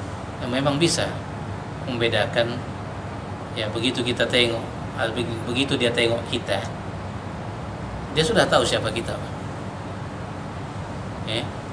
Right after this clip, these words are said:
Ada Ibnu Sirin misalnya,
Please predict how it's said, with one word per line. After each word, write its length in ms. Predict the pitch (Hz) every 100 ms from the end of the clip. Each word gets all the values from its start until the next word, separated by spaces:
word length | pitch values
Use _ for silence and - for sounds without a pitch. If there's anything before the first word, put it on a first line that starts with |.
| - - - - - - - - - - - -
Ada 320 | 139 120 110 95 - - - - - - - - - - - - -
Ibnu 320 | 135 135 143
Sirin 400 | - 151 170 147
misalnya, 480 | 110 - 107 95